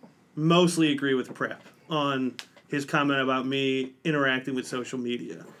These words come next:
Is when I can see an individual person saying it. It's one thing to hear a whole crowd and be like, "Oh, you guys are idiots."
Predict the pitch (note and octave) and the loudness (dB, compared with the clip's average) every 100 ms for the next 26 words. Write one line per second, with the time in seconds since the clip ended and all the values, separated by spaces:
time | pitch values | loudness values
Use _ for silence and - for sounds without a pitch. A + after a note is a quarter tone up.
0 | - - - - - - - - F3 E3+ | -20 -20 -20 -20 -20 -20 -8 4 6 6
1 | D#3+ D#3 E3 E3 G3 F#3 G3 F3 G3+ F3+ | 4 2 4 6 6 6 2 2 4 4
2 | E3+ F#3 F#3+ E3+ F#3 E3+ E3 - E3+ E3 | 4 4 4 6 6 6 2 2 2 2
3 | E3 A#2+ - - _ _ - F#3 D3+ C3 | 0 -6 -10 -16 _ _ -14 -8 -4 -4
4 | A2+ - - - - - G#3+ F3 A#3+ A#3+ | -4 -10 -16 -20 -20 -4 0 4 6 6
5 | G#3+ F3 F3+ E3+ D3+ E3 D#3+ D#3+ C#3 A#2 | 6 6 6 6 4 2 4 2 2 0
6 | A#2+ B2+ A2 A#2 B2+ A#2+ A#2+ B2 G#2+ - | -2 -2 -2 -2 -2 -2 -4 -8 -10 -12
7 | - - | -16 -18